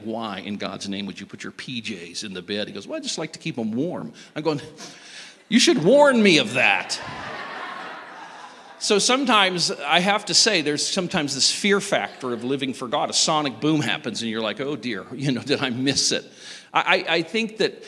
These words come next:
it's a, it's a, it's a fragile place to be. It's a scary place if we live for God like that. I, I am happy to have my wife here today, and I,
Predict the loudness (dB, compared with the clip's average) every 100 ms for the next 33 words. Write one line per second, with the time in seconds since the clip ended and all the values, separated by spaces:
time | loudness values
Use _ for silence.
0 | -20 -10 -2 0 2 2 0 0 0 -2
1 | -4 -2 2 4 6 4 6 4 4 2
2 | 0 2 0 2 2 2 0 0 -2 -2
3 | -2 -2 -4 0 2 2 2 0 -8 -2
4 | -2 -2 -2 -6 -4 -2 0 0 0 0
5 | -2 -14 -4 0 2 2 2 0 0 -2
6 | 0 2 2 -2 -6 -4 0 0 0 -2
7 | 0 -2